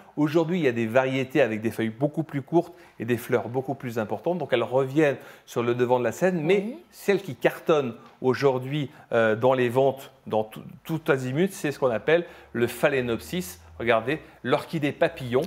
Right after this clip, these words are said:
Speaker 2: Oui.
Speaker 1: c'est la plante la, la plus utilisée. D'ailleurs, la, la fleur préférée des Français, c'est celle-là. C'est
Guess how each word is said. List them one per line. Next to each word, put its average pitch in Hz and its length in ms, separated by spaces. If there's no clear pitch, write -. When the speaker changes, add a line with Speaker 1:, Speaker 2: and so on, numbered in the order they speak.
Speaker 2:
Oui. 160 240
Speaker 1:
c'est - 180
la - 140
plante 170 400
la, 107 260
la 110 160
plus 143 260
utilisée. 131 420
D'ailleurs, 139 280
la, 123 220
la 123 160
fleur - 320
préférée 139 420
des 123 100
Français, 120 440
c'est 127 120
celle-là. 120 420
C'est - 440